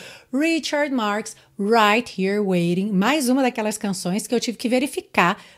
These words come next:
várias vezes se eu não tinha feito ainda, porque como assim Right Here Waiting não está ainda na série Aprenda Inglês com Música? Pois a partir de hoje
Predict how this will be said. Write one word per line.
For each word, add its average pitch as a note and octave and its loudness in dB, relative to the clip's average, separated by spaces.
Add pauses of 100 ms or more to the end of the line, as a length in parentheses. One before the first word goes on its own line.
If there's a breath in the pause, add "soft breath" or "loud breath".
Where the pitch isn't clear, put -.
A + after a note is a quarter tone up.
várias C4 4
vezes A#3 0
se D#4 -2
eu D#4 -2
não A4+ -4
tinha G4 4
feito A#3 2
ainda, F#3+ 0
porque - -12
como A#4 4
assim - 0 (200)
Right D#4+ 4
Here D4+ 6
Waiting C#4+ 4
não C#4 0
está C#4 2
ainda C#4 4
na B3 4
série A#3+ 2
Aprenda A3 -2
Inglês G3 -2
com - -8
Música? G#3+ 0 (360 loud breath)
Pois F4+ 2
a A3 4
partir G3+ 0
de F#3 -2
hoje G#3 -2